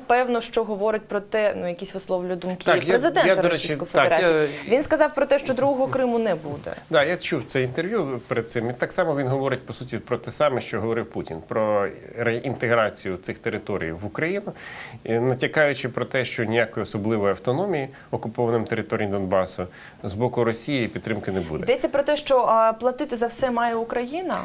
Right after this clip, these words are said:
Speaker 2: Звичайно. Ну, так це ж ідеальний сценарій для Путіна. От уявляєте, оці окуповані території, де зруйнована інфраструктура,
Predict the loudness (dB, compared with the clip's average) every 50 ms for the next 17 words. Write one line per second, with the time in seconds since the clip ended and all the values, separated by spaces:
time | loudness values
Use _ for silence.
0 | -8 -8 -4 -4 -4 -2 0 2 2 2 2 0 0 -2 -2 -2 -4 -2 -2 -4
1 | -2 -2 -2 0 2 2 2 2 2 0 0 -2 -2 -4 -4 -2 0 0 2 2
2 | 0 0 -2 -4 -4 -4 -6 -8 -6 -4 -2 -2 -2 0 0 0 2 2 2 0
3 | 0 -2 -6 -6 -4 -2 -2 -2 -2 -4 -6 -6 -4 -2 -2 -2 -2 -2 -2 -4
4 | -4 -4 -4 -4 -4 -4 -4 -6 -6 -4 -2 -2 0 0 2 2 2 2 2 2
5 | 0 0 -2 -4 -6 -6 -6 -10 -12 -10 -6 -6 -6 -4 -6